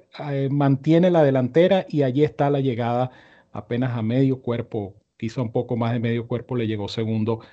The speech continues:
Let's Get Lucky. Esa carrera, eh, para este caballo fue su última actuación, es decir, él reaparece desde ese dieciséis de abril.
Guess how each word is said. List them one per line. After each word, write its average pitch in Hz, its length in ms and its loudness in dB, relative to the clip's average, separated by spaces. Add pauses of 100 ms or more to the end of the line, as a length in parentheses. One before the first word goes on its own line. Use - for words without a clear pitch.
(240)
Let's 113 360 2
Get 107 220 -2
Lucky. 107 460 -6 (920)
Esa 269 280 4
carrera, 202 580 6 (280)
eh, 139 460 2 (320)
para 135 180 0
este 139 200 -2
caballo 165 340 4
fue 156 180 0
su 165 160 -2
última 170 300 0
actuación, 139 460 -2
es 123 60 0
decir, 135 280 0
él 139 100 2
reaparece 165 600 2
desde 117 320 -2
ese 120 200 0
dieciséis 120 520 -2
de 135 80 0
abril. 131 400 0